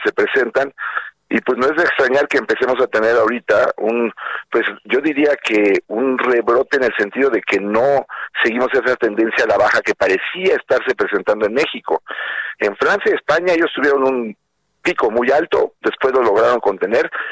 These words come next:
pero sigue habiendo gente susceptible, entonces en cuanto empieza a haber otra vez transmisión en la comunidad,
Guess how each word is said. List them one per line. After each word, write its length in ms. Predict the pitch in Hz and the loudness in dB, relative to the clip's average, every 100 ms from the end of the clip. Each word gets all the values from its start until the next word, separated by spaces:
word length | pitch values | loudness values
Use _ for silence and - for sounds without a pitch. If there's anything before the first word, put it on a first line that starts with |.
| - - | -12 -4
pero 140 | 135 139 | -2 0
sigue 160 | 196 190 | 0 0
habiendo 300 | 180 180 180 | 0 0 0
gente 280 | 175 170 165 | 0 0 -4
susceptible, 500 | - 151 - 220 160 | -2 -4 -2 -2 -2
entonces 300 | 110 123 135 | 0 0 0
en 60 | 110 | 0
cuanto 260 | 107 110 | 0 0
empieza 260 | 104 143 170 | -2 0 2
a 40 | |
haber 160 | 156 151 | 2 2
otra 240 | 143 147 | 2 2
vez 160 | 131 127 | 2 2
transmisión 460 | 113 101 92 131 143 | 0 -2 -2 0 2
en 80 | |
la 80 | 139 | 0
comunidad, 500 | - 131 135 151 - | 0 -2 0 0 0